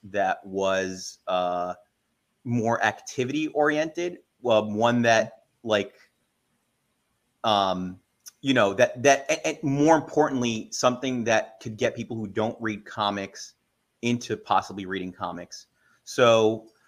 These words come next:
um, at Anyone Comics, uh, in Brooklyn, um,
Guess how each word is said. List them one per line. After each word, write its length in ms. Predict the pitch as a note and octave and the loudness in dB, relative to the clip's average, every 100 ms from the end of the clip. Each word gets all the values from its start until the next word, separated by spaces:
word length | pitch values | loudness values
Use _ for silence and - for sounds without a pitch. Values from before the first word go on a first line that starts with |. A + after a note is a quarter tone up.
| _ _ - | _ _ 0
um, 420 | A#2+ A2+ A2 A2 - | 4 6 4 0 4
at 160 | C3 | 2
Anyone 280 | C3+ C3+ B2+ | 4 0 0
Comics, 540 | A#2+ D3+ C#3 B2 - - | 0 4 4 2 -4 -4
uh, 160 | G#2+ G#2+ | 2 2
in 120 | A2+ | 0
Brooklyn, 560 | A2 D#3+ D#3+ A2+ G#2 G#2+ _ _ _ _ - | 0 0 2 -2 -2 -6 _ _ _ _ 0
um, 540 | A2 G#2+ G#2 G#2+ A2+ | 4 6 4 0 -6